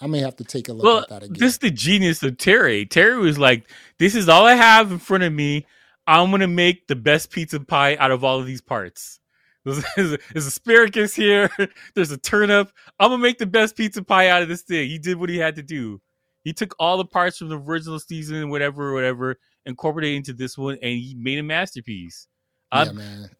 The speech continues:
Speaker 1: <clears throat>
Speaker 2: anybody who's not watching this show, stop what you're doing. Go
Speaker 1: Go
Speaker 2: watch
Speaker 1: watch
Speaker 2: this
Speaker 1: it,
Speaker 2: show. It
Speaker 1: for real.
Speaker 2: deserves it, man.
Speaker 1: This joint is
Speaker 2: Hundred percent.
Speaker 1: fire. Um, I, I, you know, to be honest with you, when I first started watching it, I was like, "Oh, it's gonna be like season two," but
Speaker 2: Yeah, yeah,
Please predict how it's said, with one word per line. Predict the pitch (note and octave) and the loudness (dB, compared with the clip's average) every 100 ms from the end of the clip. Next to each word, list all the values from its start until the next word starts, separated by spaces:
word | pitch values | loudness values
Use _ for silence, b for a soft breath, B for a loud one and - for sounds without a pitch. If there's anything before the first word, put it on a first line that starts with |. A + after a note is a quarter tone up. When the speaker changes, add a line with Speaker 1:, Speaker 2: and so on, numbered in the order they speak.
| - | -4
Speaker 1:
<clears throat> | |
Speaker 2:
anybody | A3 A3 A#3+ G3 A#3 A3+ | 4 4 4 6 8 8
who's | A3 G#3 | 4 0
not | E3+ F#3+ G3+ | 2 4 6
watching | F3+ F3 - E3 | 6 4 4 -4
this | |
show, | - E3 | -4 -4
stop | - F3+ | 2 2
what | F#3+ - | 2 -6
you're | D3+ | -12
doing. | D#3+ C#3 C3+ C3 - _ _ | -8 -6 -4 -6 -10 _ _
Go | C#3+ | -2
Speaker 1:
Go | |
Speaker 2:
watch | D#3+ D#3 D3 | 2 2 2
Speaker 1:
watch | B2+ A#2 | 0 -4
Speaker 2:
this | A#2 | -8
Speaker 1:
it, | G2+ | -8
Speaker 2:
show. | A2+ G2+ | -8 -8
It | B2 | -8
Speaker 1:
for | B2+ | -6
real. | A2 | -6
Speaker 2:
deserves | C#3 C#3+ A2+ | -4 -6 -8
it, | G2+ G2+ | -14 -12
man. | G2+ G2 G2+ | -12 -10 -12
Speaker 1:
This | A#2 D#3 D#3+ | -6 -4 -4
joint | C3+ C#3+ C#3 | -6 -6 -4
is | C#3 | -8
Speaker 2:
Hundred | - E3+ | -8 -8
percent. | D3 A#2 | -8 -2
Speaker 1:
fire. | C#3+ C#3 C3+ C3+ C3+ C3 _ _ _ _ - | 0 0 0 -2 -4 -6 _ _ _ _ -14
Um, | A#2 A#2 A2+ A2+ - | -10 -10 -8 -12 -6
I, | C#3 C3+ C3 | -4 -2 -4
I, | B2 B2+ B2 A#2+ _ _ _ _ _ _ _ _ | -8 -8 -8 -12 _ _ _ _ _ _ _ _
you | D#3 D#3+ | -4 0
know, | D3+ C#3 | 0 -2
to | A#2+ D3 | -4 -4
be | C#3+ | 0
honest | D3+ D3 D3 - | 0 -2 -4 -6
with | D3 C#3+ | -8 -6
you, | C#3+ | -4
when | C3+ | -4
I | B2 | -6
first | - C#3+ C3+ | -4 -4 -4
started | C#3 C3+ | -4 -4
watching | A#2+ B2+ C3 C3+ | -4 -6 -6 -8
it, | B2 | -8
I | B2 | -8
was | A#2+ | -8
like, | A2 - | -10 -10
"Oh, | A#2 | -8
it's | A#2+ | -8
gonna | - A#2 | -8 -10
be | A2 A2+ | -8 -8
like | A2 G#2 | -8 -10
season | - - B2 A2+ A2+ G#2+ | -16 -10 -8 -8 -10 -12
two," | - A#2+ A2+ | -8 -6 -6
but | G#2 A2 G#2+ - | -6 -8 -8 0
Speaker 2:
Yeah, | D3+ B3 | 6 8
yeah, | A3+ B3 D3+ | 10 8 8